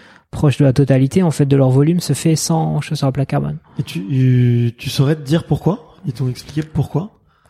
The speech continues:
Speaker 1: Euh, je pense que les chaussures à plaque carbone app-, apportent un vrai plus en termes de performance.
Speaker 2: Ouais.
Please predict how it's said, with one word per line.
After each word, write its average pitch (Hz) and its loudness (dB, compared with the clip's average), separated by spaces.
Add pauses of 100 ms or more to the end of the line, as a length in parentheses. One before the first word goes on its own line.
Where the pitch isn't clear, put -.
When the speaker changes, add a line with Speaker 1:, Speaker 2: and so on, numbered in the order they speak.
(640)
Speaker 1:
Euh, 147 0 (800)
je - -6
pense 214 0
que - 0
les 170 2
chaussures 175 -2
à 185 0
plaque 170 -2
carbone 180 2
app-, 160 -2
apportent - -2
un 143 4
vrai 143 2
plus 165 -2
en 156 -2
termes 139 -2
de 131 -2
performance. 147 -4 (300)
Speaker 2:
Ouais. 110 -8